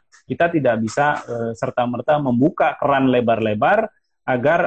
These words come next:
ada donasi publik, tapi tetap ada kriteria-kriteria yang kita buat.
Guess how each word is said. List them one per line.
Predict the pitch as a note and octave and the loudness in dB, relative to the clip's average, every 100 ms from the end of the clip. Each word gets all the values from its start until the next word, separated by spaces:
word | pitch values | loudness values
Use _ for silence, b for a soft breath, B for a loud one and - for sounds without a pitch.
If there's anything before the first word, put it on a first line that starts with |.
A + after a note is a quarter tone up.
| C3 A#2 | 0 0
ada | C#3+ E3+ E3 C#3+ | 2 2 0 0
donasi | A#2+ G#2+ G2+ A2+ | 0 -2 -8 -4
publik, | E3 C#3+ B2+ B2 _ | -4 0 0 0 _
tapi | - A2 F3+ | -4 -2 -2
tetap | F3+ - F#3 F#3+ | -4 0 0 0
ada | - A#2+ C#3+ | -4 -2 -2
kriteria-kriteria | C#3+ C3+ B2+ B2 A#2+ A#2 - A2+ A#2 A2 B2+ C3 | -2 -4 0 0 2 -2 -2 -10 -4 -2 0 0
yang | A2 | -4
kita | G#2+ A2 | -8 -10
buat. | G#2 A2+ A2 G#2 | -8 -2 -2 -2